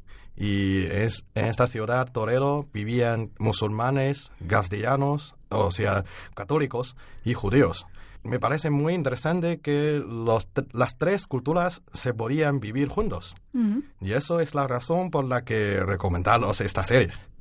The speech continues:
Speaker 2: Es una serie española que tenía trece capítulos y se emitió aquí en España en,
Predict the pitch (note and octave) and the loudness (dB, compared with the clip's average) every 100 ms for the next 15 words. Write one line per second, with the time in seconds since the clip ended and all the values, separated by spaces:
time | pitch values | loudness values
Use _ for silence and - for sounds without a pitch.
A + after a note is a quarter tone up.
0 | - - A3 G#3 - G3+ G3+ - F#3+ G#3 | -18 -6 -2 0 0 2 2 0 -2 0
1 | B3+ C4+ D#4+ D4+ G#3 G3 G3+ G#3 G3+ G3+ | 2 2 0 -2 -2 0 2 2 0 -2
2 | G3+ G3+ G3+ G3 A3+ A#3+ C4 D#4 - - | -4 0 0 0 -2 2 2 0 -6 -16
3 | - - - G#3 G3 F#3+ F#3+ F3 G3 G3 | -16 -8 -2 0 2 2 2 0 0 2
4 | G3+ G3 G3 F#3+ G3+ G3+ G3 G3 - G3+ | 2 2 0 -2 -2 0 0 0 -2 -2
5 | G#3 A3+ B3 - - G3 F#3+ F3+ F3 F3 | 0 2 0 -2 -4 0 2 2 2 0
6 | E3 E3 - | 0 -2 -4